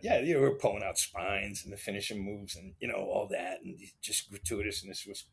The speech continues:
was going through the roof. And now that you could do those kinds of details, you know, gamers wanted, wanted to, and gamers wanted it. And, uh, so, so, so, so politically, uh, Doug Lowenstein was a lobbyist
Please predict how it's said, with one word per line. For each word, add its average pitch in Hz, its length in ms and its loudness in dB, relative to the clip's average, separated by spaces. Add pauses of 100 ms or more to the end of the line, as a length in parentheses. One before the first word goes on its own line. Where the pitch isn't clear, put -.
(120)
was 95 100 -16
going 101 300 -4
through 107 160 -10
the 92 80 -10
roof. 101 340 -6
And 90 140 -18
now 101 160 -2
that 98 100 -6
you 98 80 -12
could 95 160 -16
do 104 140 -10
those 104 180 -2
kinds 104 260 -2
of - 80 -18
details, 98 640 -4
you 104 80 -12
know, 92 60 -6
gamers 101 480 -8
wanted, 98 320 -16
wanted 101 400 -6
to, 101 320 -4
and 95 120 -18
gamers 101 400 -6
wanted 95 280 -8
it. 95 140 -4 (1000)
And, 117 260 6
uh, 104 300 6
so, 117 460 4 (1160)
so, - 260 0 (540)
so, 139 340 4
so 135 200 6
politically, 139 1000 2 (760)
uh, 107 340 8
Doug - 160 8
Lowenstein 123 480 6
was 104 140 -2
a - 60 -4
lobbyist - 480 0